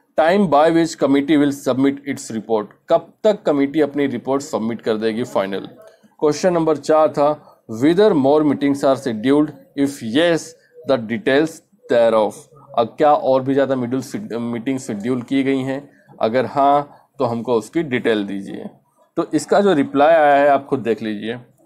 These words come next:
वही पुराना बहाना, जो एक बहाना मिल गया एसएससी को हाल फिलहाल, वो है, "Lockdown situation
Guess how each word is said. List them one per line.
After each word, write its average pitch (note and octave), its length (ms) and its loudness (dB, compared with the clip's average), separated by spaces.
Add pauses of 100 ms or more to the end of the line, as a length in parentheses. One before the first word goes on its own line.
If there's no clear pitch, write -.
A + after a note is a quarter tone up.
(260)
वही C#3 160 2
पुराना D#3 600 2 (120)
बहाना, C3+ 480 2
जो C3+ 140 0
एक C3 120 -2
बहाना B2+ 280 0
मिल B2+ 180 0
गया C#3 140 2
एसएससी C3+ 320 -6
को C3 120 0
हाल B2 140 0
फिलहाल, B2 260 -2
वो B2 220 0
है, C#3 180 0 (680)
"Lockdown G3+ 540 2
situation D#3+ 440 0